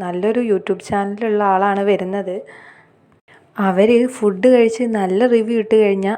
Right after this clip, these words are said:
അതിൻ്റെ ഗുണം നമ്മളുടെ ഹോട്ടലിന് തന്നെയാണ്" എന്ന് പറയാണ് മാഡം. എല്ലാ ഹോട്ടലുകളിലും പോയി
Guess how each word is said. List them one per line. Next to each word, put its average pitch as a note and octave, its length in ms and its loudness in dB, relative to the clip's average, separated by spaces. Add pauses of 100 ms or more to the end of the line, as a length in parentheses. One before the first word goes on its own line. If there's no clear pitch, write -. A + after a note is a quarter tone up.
അതിൻ്റെ F3+ 360 -2
ഗുണം A#3 340 -2
നമ്മളുടെ F3+ 360 0
ഹോട്ടലിന് G3+ 540 0
തന്നെയാണ്" G3 560 0 (180)
എന്ന് G#3 240 2
പറയാണ് F#3+ 500 2
മാഡം. G3 400 -2 (880)
എല്ലാ G3+ 400 0
ഹോട്ടലുകളിലും A#3 800 0
പോയി A3 300 4